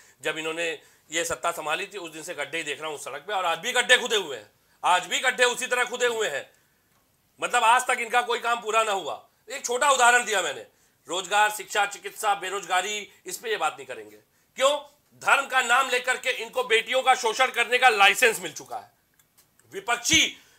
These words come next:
कौम के ऊपर कहीं ना कहीं आक्षेप करते हुए इनको बेटियों का हनन करने का, उनकी मर्यादा को तार तार करने का license मिला हुआ है। और इसके प्रमाण तो एक से एक जो खबरें सामने आ रही हैं, जिस तरह इनके कार्यकर्ताओं की संदिग्ध भूमिका सामने आ रही है।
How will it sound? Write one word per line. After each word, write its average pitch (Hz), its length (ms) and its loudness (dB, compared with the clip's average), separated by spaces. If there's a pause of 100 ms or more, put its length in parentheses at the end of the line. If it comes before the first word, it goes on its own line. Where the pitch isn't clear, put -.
(140)
कौम 294 300 8
के 320 100 2
ऊपर 269 480 6 (240)
कहीं 262 240 6
ना 277 80 4
कहीं 269 300 2
आक्षेप 285 720 2
करते 254 260 4
हुए 226 260 4 (320)
इनको 233 260 0
बेटियों 240 420 2
का 277 160 4 (480)
हनन 277 220 6
करने 262 320 2
का, 233 180 4
उनकी 226 320 -4
मर्यादा 240 420 4
को 262 100 2
तार 254 260 2
तार 254 160 -2
करने 240 240 -2
का 247 100 0
license 208 440 -2
मिला 180 160 -4
हुआ 117 240 -8
है। - 100 -20 (400)
और 202 140 2
इसके 233 220 0
प्रमाण 240 400 4
तो 285 300 0
एक 262 260 -4
से 254 160 0
एक 247 100 -4
जो 262 80 -2
खबरें 254 300 -4
सामने 190 360 0
आ 269 120 6
रही 147 160 -4
हैं, 127 140 -10
जिस 214 200 -12
तरह 240 120 -2
इनके 220 260 -4
कार्यकर्ताओं 202 560 -2
की 247 120 -10
संदिग्ध 196 440 -8
भूमिका 190 340 -4
सामने 202 300 -4
आ 180 80 -2
रही 147 180 -10
है। 139 160 -16